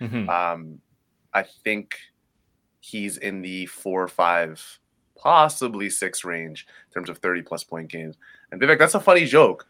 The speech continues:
Speaker 2: because I'm a Gary Trent Junior fan and I don't appreciate that. <laughs> No, I'm joking.
Speaker 1: <laughs> It's not a joke, man. He might get traded. He might
Speaker 2: He
Speaker 1: get
Speaker 2: might, he
Speaker 1: traded.
Speaker 2: might,
Speaker 1: It's just
Speaker 2: he
Speaker 1: the way,
Speaker 2: might.
Speaker 1: like, he's on an
Speaker 2: Yeah.
Speaker 1: expiring contract and the Raptors have
Speaker 2: Yeah.
Speaker 1: a way of, uh,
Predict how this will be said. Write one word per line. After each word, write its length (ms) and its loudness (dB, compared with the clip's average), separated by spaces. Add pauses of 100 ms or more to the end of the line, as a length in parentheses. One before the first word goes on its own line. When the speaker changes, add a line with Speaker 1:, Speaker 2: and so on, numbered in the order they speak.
(120)
Speaker 2:
because 200 -2
I'm 180 6
a 40 4
Gary 260 4
Trent 220 -2
Junior 220 -4
fan 220 -2
and 80 -2
I 80 4
don't 120 2
appreciate 540 -8
that. 200 0
<laughs> 160 -10
No, 140 -2
I'm 80 -8
joking. 340 6
Speaker 1:
<laughs> 340 4 (400)
It's 100 0
not 160 10
a 60 2
joke, 400 8
man. 260 8
He 100 4
might 320 6
get 160 8
traded. 460 8
He 160 4
might 240 8
Speaker 2:
He 80 4
Speaker 1:
get 80 6
Speaker 2:
might, 80 10
he 40 8
Speaker 1:
traded. 300 8
Speaker 2:
might, 120 8
Speaker 1:
It's 120 -4
just 180 -2
Speaker 2:
he 60 0
Speaker 1:
the 80 6
way, 300 6
Speaker 2:
might. 80 -4
Speaker 1:
like, 140 2
he's 180 -4
on 180 2
an 100 2
Speaker 2:
Yeah. 60 4
Speaker 1:
expiring 560 2
contract 640 0
and 100 -4
the 60 -6
Raptors 460 -4
have 140 4
Speaker 2:
Yeah. 40 -4
Speaker 1:
a 40 -4
way 340 -2
of, 320 -6
uh, 480 -6